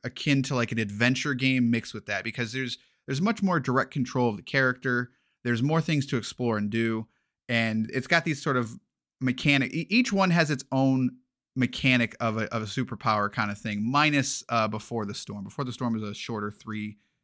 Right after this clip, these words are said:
chapter thing that they did for the prequel for the original Life is Strange.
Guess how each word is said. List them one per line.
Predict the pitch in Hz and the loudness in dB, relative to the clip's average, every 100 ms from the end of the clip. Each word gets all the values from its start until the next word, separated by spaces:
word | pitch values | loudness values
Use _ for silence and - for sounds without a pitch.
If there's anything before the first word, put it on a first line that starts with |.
| _ | _
chapter | - 113 104 107 | -6 -6 -4 -6
thing | 110 107 | -6 -6
that | 101 | -4
they | 104 | -4
did | 107 101 | -4 -6
for | - 98 | -8 -8
the | 98 | -6
prequel | - 98 101 98 | -8 -10 -10 -12
for | - 98 | -10 -8
the | 101 | 0
original | 196 202 120 | 2 2 0
Life | 104 | -4
is | 104 | -8
Strange. | - 87 - | -14 -14 -14